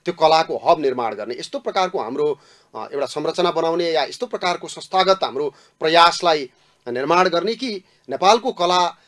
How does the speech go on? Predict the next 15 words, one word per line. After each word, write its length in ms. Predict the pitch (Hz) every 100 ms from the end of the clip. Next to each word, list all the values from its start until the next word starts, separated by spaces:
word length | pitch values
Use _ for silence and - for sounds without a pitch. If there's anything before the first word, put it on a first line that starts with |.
| _ -
कस्तो 360 | - 220 -
छ 140 | 269 226
भन्ने 280 | 139 120 151
कुरा 200 | 147 143
विदेशीले 540 | 123 160 196 196 180
पनि 180 | 165 151
चिन्न 260 | 147 135
सकोस् 440 | 120 131 190 208 - _ _ _ -
र 100 | 156
हामी 280 | 139 147 180
नेपालीहरूले 520 | 156 151 143 113 107
पनि 160 | 135 131
बोध 200 | 123 107
गर्न 200 | 104 101
सकौँ। 300 | 127 117